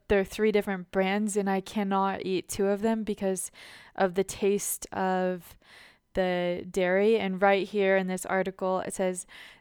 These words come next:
"These people, termed super tasters, are fine-tuned to detect the slightest differences in flavor, even noticing subtleties in creamine-, creaminess between similar dairy products." I feel like that's really easy.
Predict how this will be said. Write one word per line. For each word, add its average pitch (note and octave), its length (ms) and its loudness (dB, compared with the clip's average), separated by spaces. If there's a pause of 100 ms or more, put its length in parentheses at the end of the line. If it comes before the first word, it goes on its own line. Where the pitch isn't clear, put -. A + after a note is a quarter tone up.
(160)
"These C4 320 0
people, G#3 480 0
termed G3+ 500 -6
super C4 500 0
tasters, G3 560 -2
are G#3 160 -2
fine-tuned G#3 1000 -2
to - 300 -10
detect G#3 500 -4
the G3+ 100 -6
slightest A#3 580 -4
differences G#3+ 520 -2
in F#3+ 80 -6
flavor, F#3 560 -4 (240)
even C#4+ 420 -4
noticing G3+ 560 -2
subtleties G3 760 -6
in F#3+ 200 -8
creamine-, G#3+ 720 -10
creaminess B3+ 600 -2
between G3 400 -8
similar F#3+ 360 -6
dairy F3+ 320 -4
products." - 400 -8 (460)
I A#3+ 100 0
feel C4+ 160 0
like A#3+ 140 4
that's G3 220 4
really F#3+ 280 -2
easy. B3+ 560 -4